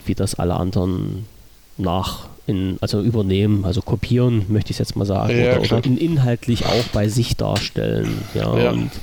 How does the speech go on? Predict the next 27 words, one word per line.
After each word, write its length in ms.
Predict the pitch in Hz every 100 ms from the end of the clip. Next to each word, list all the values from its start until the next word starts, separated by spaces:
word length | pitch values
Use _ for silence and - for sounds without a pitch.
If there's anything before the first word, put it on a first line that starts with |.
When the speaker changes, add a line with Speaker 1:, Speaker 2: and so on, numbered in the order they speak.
| - - - - - - -
Speaker 1:
das 200 | 98 -
geht 200 | 95 78
einem 160 | 80 85
dann 160 | 87
permanent 560 | - 87 92 87 90 90
so 100 | -
auf 140 | - -
den 180 | 92 87
Sack. 240 | - -
Und 300 | 85 87 92
wenn, 280 | 90 92 113
wenn 180 | 92 90
du 60 | -
dann 640 | 87 90 101 101 107 52 92
wirklich 360 | 110 - 110
siehst, 460 | - 117 156 156 - - - - - - -
wenn 200 | 107 110
thematisch 600 | 127 101 98 139 135 -
nicht 200 | 135 -
mehr 160 | 120 -
da 280 | 113 110 123
ist, 380 | 131 123 - -
kommen 280 | 123 120 113
Gewinnspiele 1120 | 101 107 120 - - 113 110 110 104 101 92
oder 420 | - 95 98 95
halt, 460 | 98 95 95 - - - - - - - -
äh, 200 | 104